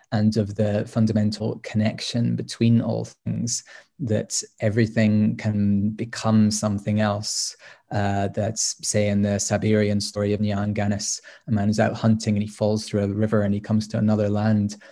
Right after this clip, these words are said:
and he sees a woman riding by in a reindeer. So he goes over to her and touches her and she starts screaming. And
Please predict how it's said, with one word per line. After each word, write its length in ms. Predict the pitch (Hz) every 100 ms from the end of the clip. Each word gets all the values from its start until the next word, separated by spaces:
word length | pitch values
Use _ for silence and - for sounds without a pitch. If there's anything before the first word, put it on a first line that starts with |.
| _ _
and 220 | 113 104
he 140 | 104 101
sees 300 | - 104 104
a 60 |
woman 240 | 101 107 104
riding 360 | 104 104 101
by 180 | 104 110
in 120 | 110
a 40 | 98
reindeer. 460 | 104 120 117 101
So 120 | 98
he 80 | 107
goes 220 | 104 104
over 140 | 113 113
to 160 | -
her 80 | 113
and 220 | 113 110 - - _
touches 400 | - 123 120 104
her 140 | 110
and 100 | 107
she 120 | 101 -
starts 340 | - 113 -
screaming. 540 | - - 123 120 104
And 300 | 98 101 101